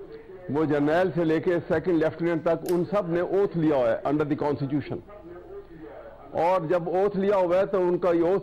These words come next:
यही है कि they will, अ, ये preserve, protect and defend the constitution of Pakistan। जब वो defend करेंगे तो article ten ए को तो नहीं आप बाहर निकाल सकते।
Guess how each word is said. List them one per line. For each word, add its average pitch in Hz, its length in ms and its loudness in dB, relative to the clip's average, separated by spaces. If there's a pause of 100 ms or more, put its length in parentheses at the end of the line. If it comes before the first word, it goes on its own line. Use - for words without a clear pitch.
यही 196 220 4
है 180 140 4
कि 175 120 0
they 156 160 0
will, 165 220 0
अ, - 360 -8 (920)
ये 156 80 2
preserve, 160 580 2
protect 165 340 -2
and 160 140 0
defend 180 300 0
the 190 100 -2
constitution 156 580 -2
of - 60 -8
Pakistan। 123 540 -4 (960)
जब 165 200 0
वो 202 80 2
defend 185 380 0
करेंगे 185 500 2
तो - 140 -2
article 165 480 2
ten 196 280 0
ए 180 260 4
को 208 200 0
तो 208 140 2
नहीं 233 140 2
आप 202 160 2
बाहर 170 240 0
निकाल 165 300 0
सकते। 123 360 -6